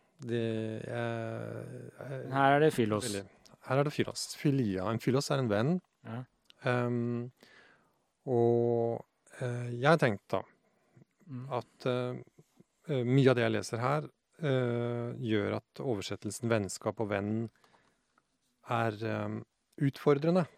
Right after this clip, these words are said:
Speaker 1: for å si det sånn.
Speaker 2: Ja, for det er både kapittel åtte og ni som handler om vennskap her.
Speaker 1: Ja. Det, det er m-, Aristoteles sier veldig mye om det, og grunnen til at han sier mye om det, er at det er en helt nødvendig komponent i et lykkelig liv. Og så er det en overgang til dette med fellesskap som politikken handler om.
Speaker 2: Ja.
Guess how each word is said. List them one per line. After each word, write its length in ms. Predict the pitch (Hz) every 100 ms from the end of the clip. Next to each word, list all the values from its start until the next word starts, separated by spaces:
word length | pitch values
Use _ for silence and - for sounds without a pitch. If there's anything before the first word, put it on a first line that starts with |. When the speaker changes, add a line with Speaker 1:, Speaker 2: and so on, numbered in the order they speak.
| _ _ - 143
Speaker 1:
for 140 | -
å 40 | 110
si 100 | 104
det 60 | 98
sånn. 180 | 104 -
Speaker 2:
Ja, 160 | 123 147
for 140 | 147
det 100 | 151
er 40 | 151
både 260 | 165 113 120
kapittel 380 | 175 156 131 151
åtte 160 | -
og 80 | 127
ni 120 | 135
som 160 | 185 220
handler 180 | 143 123
om 140 | 120
vennskap 260 | 101 110 -
her. 100 | 113
Speaker 1:
Ja. 140 | - - _ _ _ -
Det, 100 | 139 139
det 40 | 139
er 60 |
m-, 360 | 151 147 165 165 -
Aristoteles 380 | 143 - 127 160
sier 160 | 143 139
veldig 240 | 143 123
mye 120 | 123
om 120 | 107 104
det, 100 | 160
og 180 | 170
grunnen 280 | 123 117 113
til 80 | 139
at 60 | 139
han 100 | 143
sier 180 | 139 123
mye 160 | 117
om 100 | 110
det, 80 | 117
er 260 | 143 117 104
at 100 | -
det 120 | 113
er 140 | 104 104
en 160 | 107 -
helt 140 | 110 -
nødvendig 400 | 123 104 98 98
komponent 420 | 101 104 104 101 - 107
i 40 |
et 120 | 101 _ _ -
lykkelig 320 | 107 - 98
liv. 220 | 120 185 - _ _ _ _ _ - - - - - _ _ _ _ _ _ -
Og 100 | 135
så 300 | - - 151 120
er 60 |
det 80 | 117
en 80 | 131
overgang 460 | 131 101 101 104 -
til 160 | - 117
dette 200 | 107 104
med 100 | -
fellesskap 960 | - 110 92 90 92 - 104 101 -
som 240 | - 107 101
politikken 400 | 110 104 - 101
handler 240 | 98 95
om. 140 | 95
Speaker 2:
Ja. 100 | 95